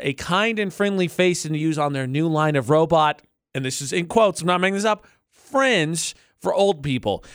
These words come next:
They're letting anyone apply by uploading a photo online, then whoever they choose will get a hundred and thirty thousand dollars. That is great. So, <laughs> yeah, they're supposed to be helpful robots, but as any sci-fi movie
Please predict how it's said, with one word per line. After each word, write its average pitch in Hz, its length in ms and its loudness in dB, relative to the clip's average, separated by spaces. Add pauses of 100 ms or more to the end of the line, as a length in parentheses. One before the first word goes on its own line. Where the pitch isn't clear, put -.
(120)
They're 139 100 2
letting 156 280 2
anyone 214 380 2
apply 185 440 0
by 151 200 0
uploading 139 460 -2
a 123 60 -6
photo 139 320 0
online, 143 520 -2
then 123 140 -4
whoever 123 340 0
they 143 160 0
choose 123 320 -4
will 120 100 -4
get 120 120 0
a 104 60 -2
hundred 151 420 -2
and 139 260 -4
thirty 185 680 -2
thousand 170 760 0 (220)
dollars. 147 800 0 (1600)
That 208 200 2
is 208 140 -4
great. - 320 -8
So, 170 240 2 (140)
<laughs> - 960 -4
yeah, 254 160 -2
they're 220 120 0
supposed 285 340 2
to 285 40 -10
be 233 100 0
helpful 170 320 2
robots, 131 440 0
but 139 120 -4
as 139 180 -4
any 165 180 0
sci-fi 160 560 0
movie 139 440 -4